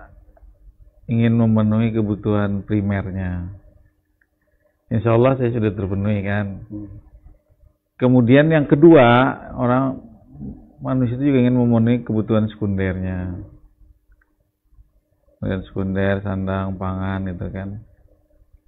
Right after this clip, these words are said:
Speaker 1: Ya, yang primer tadi sandang, pangan ya.
Speaker 2: Hmm.
Speaker 1: Kemudian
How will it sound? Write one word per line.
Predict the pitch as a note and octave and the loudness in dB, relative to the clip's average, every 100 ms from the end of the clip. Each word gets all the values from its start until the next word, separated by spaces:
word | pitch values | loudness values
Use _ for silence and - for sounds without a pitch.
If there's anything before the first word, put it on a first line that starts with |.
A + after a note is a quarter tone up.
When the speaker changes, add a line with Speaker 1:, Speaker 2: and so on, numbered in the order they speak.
| _ | _
Speaker 1:
Ya, | - A2+ A2 | -4 0 0
yang | |
primer | G#2 G#2+ G#2+ | 2 0 2
tadi | G#2 G#2+ | 2 0
sandang, | A#2 G#2 G2+ G2+ | 0 0 0 -2
pangan | G2 F#2+ G2 G2+ | -2 -2 -2 -2
ya. | G2 F#2+ G#2 | -2 -4 -8
Speaker 2:
Hmm. | - _ - - | -18 _ -20 -12
Speaker 1:
Kemudian | - G2 G2+ | -8 -2 -2